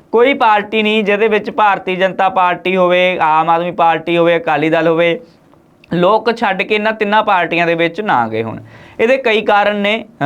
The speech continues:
ਅ, ਆਪਸ਼ਨ ਬਹੁਤ ਖੁੱਲ੍ਹ ਗਏ ਪਹਿਲਾਂ ਦੇ ਮੁਕਾਬਲੇ, ਪਰ ਹੁਣ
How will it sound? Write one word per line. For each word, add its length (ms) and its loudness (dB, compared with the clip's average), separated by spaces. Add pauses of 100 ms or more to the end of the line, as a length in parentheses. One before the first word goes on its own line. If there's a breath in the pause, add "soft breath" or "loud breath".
(240)
ਅ, 380 -12
ਆਪਸ਼ਨ 340 0
ਬਹੁਤ 320 0
ਖੁੱਲ੍ਹ 220 0
ਗਏ 160 0
ਪਹਿਲਾਂ 320 0
ਦੇ 60 2
ਮੁਕਾਬਲੇ, 560 0
ਪਰ 240 0
ਹੁਣ 320 0